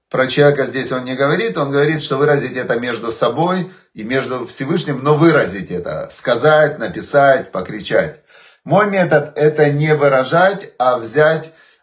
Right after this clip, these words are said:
когда вы осознали свою причину негативной эмоции, сразу же перевернуть проблему в цель и, а, начать мечтать и действовать для реализации той цели. То есть вам что-то не нравится,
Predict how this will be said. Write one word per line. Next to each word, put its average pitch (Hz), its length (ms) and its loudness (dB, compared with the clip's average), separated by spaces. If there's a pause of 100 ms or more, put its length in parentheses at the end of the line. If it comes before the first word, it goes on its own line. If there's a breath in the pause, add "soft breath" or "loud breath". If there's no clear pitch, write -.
(100)
когда 143 360 2
вы 139 140 4
осознали 131 600 0
свою 120 640 -4
причину 127 440 -4
негативной 120 540 -6
эмоции, 175 460 -2
сразу 151 500 2
же 135 100 -4
перевернуть 143 920 -2 (240 soft breath)
проблему 135 580 0
в - 80 -14
цель 123 640 0 (560 soft breath)
и, 185 280 4
а, 131 420 4
начать 151 420 2
мечтать 147 760 2
и 120 120 -12
действовать 143 720 -2
для 156 320 4
реализации 135 720 0
той 120 200 -6
цели. 104 300 -4
То 92 140 -8
есть 92 160 -8
вам 147 240 0
что-то 143 320 0
не 143 100 -2
нравится, 170 720 0